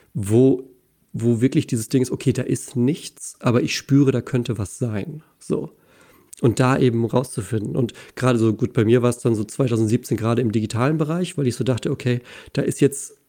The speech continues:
also der Markt ist jetzt nicht übersättigt im deutschsprachigen und dann nochmal ein bisschen spezieller natürlich im landeskirchlichen Bereich.“ Natürlich waren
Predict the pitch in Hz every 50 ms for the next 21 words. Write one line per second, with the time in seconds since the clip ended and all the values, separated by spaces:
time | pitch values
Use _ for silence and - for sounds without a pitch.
0 | - - 117 113 110 123 117 117 123 135 147 - 165 - 147 131 - 143 147 -
1 | 247 143 147 135 110 135 143 - 127 101 - - 110 - 123 117 113 - - -
2 | - 107 110 110 104 - 110 104 113 113 113 127 123 101 - 123 120 123 120 120
3 | - 320 - - - 127 113 113 117 113 110 107 120 - 120 - - - 123 -
4 | - 127 120 123 120 120 120 107 - 127 120 110 117 113 - - - - - -
5 | - 131 113 107 120 127 131 135 - - - 135 - 147 131 - 139 127 127 131
6 | 139 165 214 - - - _ _ _ _ _ _ _ _ _ _ _ _ _ _
7 | _ _ _ - - - 147 120 - 139 131 120 92 113 113 117 113 107 110